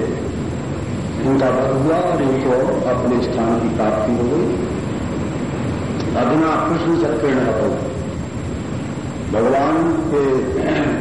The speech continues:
श्री कृष्ण के हाथों से इनकी मुक्ति हुई है। और शाप मुक्तौ भूत्वा पुनर्राक्षसं जातः। अब ये अपने स्थान को प्राप्त कर रहे हैं। भगवान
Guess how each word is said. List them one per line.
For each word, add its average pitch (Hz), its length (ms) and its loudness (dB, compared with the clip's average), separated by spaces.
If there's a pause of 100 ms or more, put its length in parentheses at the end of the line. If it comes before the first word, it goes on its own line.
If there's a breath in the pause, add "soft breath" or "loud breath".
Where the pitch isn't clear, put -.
(680)
श्री 127 120 2
कृष्ण 147 360 2
के 160 160 4
हाथों 135 340 2
से 135 140 0
इनकी 123 280 0 (320)
मुक्ति 117 320 0
हुई 113 280 4
है। 147 100 2 (800)
और 139 120 4 (120)
शाप 135 340 2
मुक्तौ 165 340 0 (140)
भूत्वा 151 480 2 (400)
पुनर्राक्षसं 143 1000 0
जातः। 110 320 0 (1500)
अब 127 180 2
ये 143 80 2
अपने 135 280 2
स्थान 123 280 0
को 123 100 0 (100)
प्राप्त 113 380 2
कर - 60 -2
रहे - 160 0
हैं। 98 160 -2 (2250)
भगवान 127 340 2